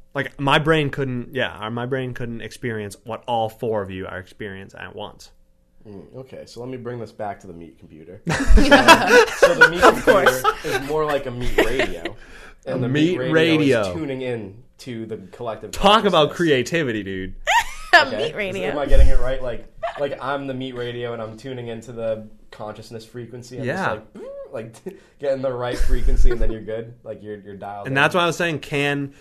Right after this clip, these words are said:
Speaker 1: silicone tune into that? So can an A I really wake up and say, "I'm alive"?
Speaker 2: If that's what it truly is, if there is, like, this collective consciousness,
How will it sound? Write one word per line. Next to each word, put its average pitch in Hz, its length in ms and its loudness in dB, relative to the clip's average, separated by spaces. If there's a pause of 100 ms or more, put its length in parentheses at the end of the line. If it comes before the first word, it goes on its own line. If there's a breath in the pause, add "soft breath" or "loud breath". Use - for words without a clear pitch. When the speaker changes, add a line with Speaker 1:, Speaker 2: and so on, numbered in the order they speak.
Speaker 1:
silicone 117 800 -4
tune 139 260 -6
into 196 220 -8
that? 50 260 -18 (680 soft breath)
So - 220 -4
can 170 320 -4
an 135 100 -2
A 127 160 -2
I 117 120 2
really 117 360 -2
wake 110 260 -6
up 101 200 -8
and 101 120 -14
say, 95 300 -12 (680)
"I'm 98 140 -16
alive"? 95 320 -10
Speaker 2:
If 101 240 -12
that's 113 340 -8
what 104 220 -8
it 92 100 -8
truly 98 360 -12
is, 110 200 -10
if - 160 -16
there 98 180 -10
is, 98 400 -14
like, 92 240 -14
this 92 180 -18
collective 90 420 -16
consciousness, 107 640 -20